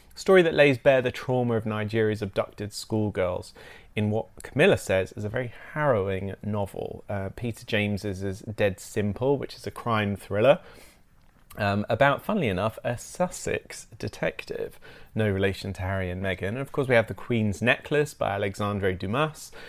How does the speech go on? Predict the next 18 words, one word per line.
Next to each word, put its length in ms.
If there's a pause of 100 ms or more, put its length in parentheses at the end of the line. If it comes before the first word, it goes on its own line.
(140)
and 120
The 160
Island 640
by 140
Victoria 480
Hislop, 560
which 180
won 300 (260)
a 60
number 260
of 200
literary 600
awards 640
here 300
in 100
the 100
U 220
K. 320